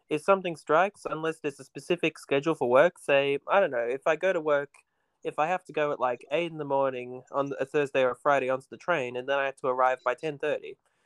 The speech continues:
um, and then that goes until two or two thirty maybe, that,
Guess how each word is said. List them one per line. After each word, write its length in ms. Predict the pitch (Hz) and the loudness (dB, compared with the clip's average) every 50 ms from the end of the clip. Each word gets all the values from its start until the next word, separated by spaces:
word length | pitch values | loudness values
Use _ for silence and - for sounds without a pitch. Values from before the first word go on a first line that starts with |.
| _ _ _ _ _ _ - | _ _ _ _ _ _ -2
um, 400 | - 147 160 165 170 165 170 175 | 2 4 4 4 4 2 -2 -4
and 140 | 165 170 175 | -6 -4 -2
then 380 | 185 185 185 185 180 180 180 175 | 0 0 0 0 -2 -4 -6 -4
that 180 | 180 180 165 - | -4 -4 -4 -2
goes 220 | - 175 175 170 | -2 -4 -4 -4
until 340 | 170 165 - - 175 165 160 | -10 -12 -6 -4 -4 -4 -4
two 380 | - - - 196 208 226 240 233 | -4 -4 0 2 2 2 4 2
or 100 | 196 180 | 2 0
two 200 | - - 190 185 | 0 0 -2 0
thirty 260 | - 190 196 208 214 | 0 0 0 0 0
maybe, 460 | 214 220 220 226 226 254 262 262 262 - | -2 0 0 -2 -2 -4 -6 -8 -2 4
that, 200 | - 214 254 254 | 6 6 6 4